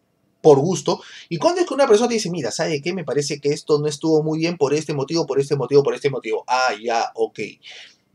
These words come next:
Hay que diferenciarlo. Pero esos haters que son trolls de internet, o sea, olvídate, eso ni al caso. Ni al caso.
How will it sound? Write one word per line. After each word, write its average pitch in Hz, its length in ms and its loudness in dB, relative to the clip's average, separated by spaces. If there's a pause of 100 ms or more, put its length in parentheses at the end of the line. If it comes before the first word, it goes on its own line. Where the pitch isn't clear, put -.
(100)
Hay 104 80 -10
que 156 100 -4
diferenciarlo. 151 640 0 (240)
Pero 208 140 4
esos 311 240 -2
haters 202 400 2
que 139 80 -6
son 156 240 0
trolls 175 320 0
de 139 80 4
internet, 135 480 -2
o 151 60 -4
sea, 127 200 0
olvídate, 127 480 -4
eso 202 260 -2 (300)
ni 104 140 -14
al 90 160 -8
caso. 160 440 -2 (540)
Ni 277 160 0
al 294 160 -2
caso. - 440 -6